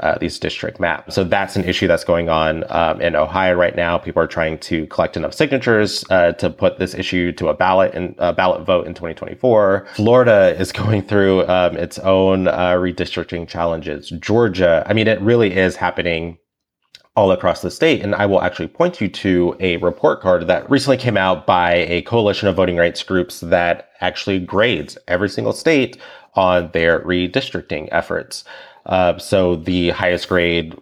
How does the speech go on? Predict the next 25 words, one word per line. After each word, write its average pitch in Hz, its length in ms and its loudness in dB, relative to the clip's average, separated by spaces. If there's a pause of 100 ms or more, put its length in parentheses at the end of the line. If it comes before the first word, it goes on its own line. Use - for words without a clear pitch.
uh, 85 200 2
was 85 140 -4
given 82 300 -4
to 78 680 -4
California 90 480 0
and 82 80 -2
Massachusetts. 113 960 -2
Some 90 160 0
of 85 40 0
these 80 160 -4
states 92 260 0
that 82 120 0
we 82 60 -6
talked 92 240 -2
about, 90 320 2
it's - 100 -16
no 85 100 -4
surprise 95 480 -2
that 80 120 -6
they 85 80 -4
got 82 280 0 (360)
Fs. - 580 -4
Uh, 85 240 0
so 82 380 -4
Alabama, 82 720 0